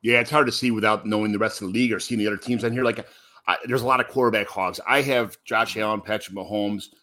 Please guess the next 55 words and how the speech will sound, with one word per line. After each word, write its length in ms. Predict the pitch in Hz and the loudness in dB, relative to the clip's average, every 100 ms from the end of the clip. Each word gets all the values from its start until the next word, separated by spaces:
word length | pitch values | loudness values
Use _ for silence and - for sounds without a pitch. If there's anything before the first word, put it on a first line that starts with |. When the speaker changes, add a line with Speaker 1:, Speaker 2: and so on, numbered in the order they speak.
| - | -8
Speaker 1:
Trevor 200 | 113 107 | -6 -2
Lawrence, 420 | 101 107 101 - | -2 -2 -2 -6
and, 360 | 98 104 101 95 | -6 -4 -4 -4
uh, 180 | 95 87 | -6 -6
Deshaun 300 | - 101 92 | -8 -8 -4
Watson 340 | 101 98 95 | -4 -6 -8
on 60 | 87 | -10
his 120 | - | -12
team. 240 | 85 82 | -12 -12
So, 160 | - 92 | -10 -8
like, 160 | 90 - | -10 -6
they're 120 | 110 | -2
not 160 | 113 104 | 0 0
going 200 | 98 92 | -4 -4
anywhere. 320 | 90 82 85 | -6 -8 -6
I'm 100 | 90 | -4
not 160 | 95 - | -4 -6
trading 300 | 92 90 92 | -6 -4 -4
them 140 | 87 _ _ | -6 _ _
unless 200 | 101 101 | -6 -4
he, 100 | - - | -6 -6
but 140 | 120 | -2
he 100 | 139 | 2
doesn't 160 | 160 139 | 4 4
have 80 | 123 | 2
enough. 260 | 117 - - _ _ _ | 0 -2 -16 _ _ _
There's 120 | - 131 | -2 2
not 100 | 143 | 4
enough 280 | 123 - - _ | 2 -2 -14 _
pe-, 140 | - 120 - - - _ - | -14 -14 -14 -20 -20 _ -6
people 240 | 139 104 | -4 0
in 80 | 107 | -2
his 80 | 95 | 0
wheelhouse 540 | 117 113 95 98 - | -2 -2 -2 -6 -8
to, 160 | - 101 | -10 -6
like, 180 | 95 | -6
trade 320 | - - 110 98 | -8 -6 -4 -4
me 80 | |
for 200 | 87 98 | -6 -8
any 100 | 95 | -10
of 40 | 92 | -10
those 120 | 85 | -10
quarterbacks. 520 | - 117 90 80 78 | -2 -2 -2 -6 -10
I'm 120 | 82 110 | -6 0
not 160 | 110 | 0
gonna 100 | 98 | 0
get 120 | 92 95 | -8 -6
rid 80 | |
of 80 | 92 | -6
him 80 | 92 | -8
for 360 | - 98 92 - _ _ _ - | -4 -2 -2 -6 _ _ _ -12
just 200 | 107 - | -10 -6
a 40 | |
couple 200 | 107 87 | -6 -6
players. 460 | - 110 95 87 | -4 -2 -2 -4